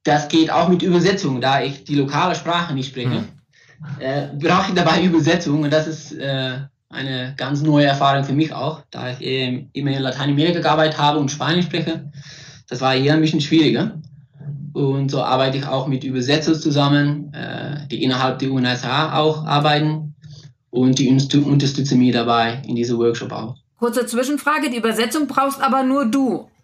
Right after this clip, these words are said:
Speaker 3: Die, die Flüchtlinge und die lokale Bevölkerung, die sprechen dieselbe Sprache, oder nicht?
Speaker 1: Ja, genau. Äh, in Burundi und Rwanda wird eigentlich die, die, fast die gleiche Sprache gesprochen. Da gibt's manchmal so Unterschiede, verschiedene Wörter, oder,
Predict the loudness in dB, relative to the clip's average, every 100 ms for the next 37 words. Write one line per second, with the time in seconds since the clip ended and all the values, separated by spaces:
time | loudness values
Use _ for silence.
0 | -4 -4 -4 -2 -2 0 0 0 0 0
1 | 0 -2 0 0 2 0 0 0 0 -2
2 | -2 0 0 0 -2 -2 -2 0 0 0
3 | 0 -2 -4 -2 -2 -2 -6 -4 -2 0
4 | -2 -4 -6 -18 _ _ _ _ _ -20
5 | -16 -12 -12 0 4 4 6 4 4 2
6 | -2 -6 -6 -4 -4 0 2 4 4 4
7 | 2 2 2 0 -2 -4 -4 -2 0 0
8 | -2 -4 -4 -6 -10 -10 -8 -4 -4 -2
9 | 0 2 0 -2 -4 -2 -2 -2 -2 -2
10 | -2 -4 -2 -2 -2 -4 -4 -2 -2 0
11 | 2 4 4 4 2 0 -2 0 2 4
12 | 4 4 4 4 2 -2 -4 -6